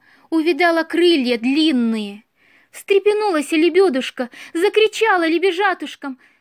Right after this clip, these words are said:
Собрались и детки малые и под крылья схоронились. А орёл, взмахнувши крыльями, как стрела, на землю кинулся,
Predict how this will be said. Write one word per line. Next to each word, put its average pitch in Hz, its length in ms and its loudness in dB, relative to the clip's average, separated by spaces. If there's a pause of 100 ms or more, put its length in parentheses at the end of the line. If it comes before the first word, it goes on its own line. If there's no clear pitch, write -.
(180)
Собрались 392 560 0
и 339 80 -2
детки 370 400 -2
малые 359 480 2
и - 140 -6
под 403 240 -2
крылья 339 420 2
схоронились. 320 760 -4 (680)
А 240 200 0
орёл, 302 540 0
взмахнувши 330 840 -6
крыльями, 349 580 2
как 370 220 -4
стрела, 359 720 -2
на 254 160 -4
землю 294 460 -4
кинулся, 277 640 -6